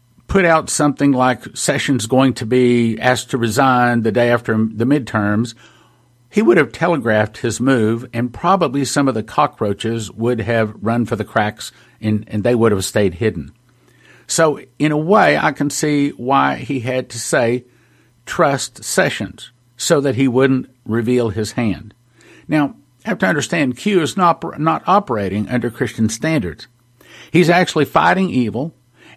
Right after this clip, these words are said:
and our best inside source of information. So, when we have understanding of Bible prophecy, we can see past most of the deception and the disinformation.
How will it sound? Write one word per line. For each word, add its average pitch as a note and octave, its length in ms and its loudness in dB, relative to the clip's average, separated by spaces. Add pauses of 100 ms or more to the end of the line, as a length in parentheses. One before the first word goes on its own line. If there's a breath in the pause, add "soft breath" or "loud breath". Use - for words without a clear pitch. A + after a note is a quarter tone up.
and D3 120 2
our C#3+ 160 4
best D3 480 0
inside D3 640 0
source E3+ 440 0
of C#3+ 200 -4
information. C#3+ 640 -2
So, A2 500 -2 (420 soft breath)
when F#3 420 2
we E3 200 0
have C#3+ 400 2
understanding C#3+ 640 0
of A#2+ 80 2
Bible B2 260 4
prophecy, D#3 640 2 (220 soft breath)
we D4 160 6
can F3 160 0
see F3+ 320 0
past C3 640 0 (220 soft breath)
most D3+ 400 2
of C3 240 -2
the B2 80 0
deception C3 680 -4
and B2+ 220 -4
the A#2 80 -4
disinformation. A2+ 960 -4